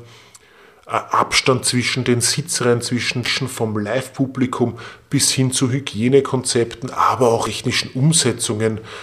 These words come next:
äh, dem Zuschalten mehrerer Standorte, äh,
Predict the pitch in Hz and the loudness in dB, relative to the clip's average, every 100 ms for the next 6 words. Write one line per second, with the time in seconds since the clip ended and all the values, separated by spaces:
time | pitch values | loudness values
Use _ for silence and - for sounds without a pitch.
0 | - - 104 104 101 104 104 117 - 139 | -16 -8 -2 0 4 2 2 0 0 0
1 | 139 - 120 113 131 113 110 135 139 143 | 0 2 2 2 -2 0 2 4 4 2
2 | - 78 104 117 113 113 110 - - - | 0 -2 -2 -2 2 2 0 -6 -20 -20
3 | - 110 107 110 | -6 0 2 2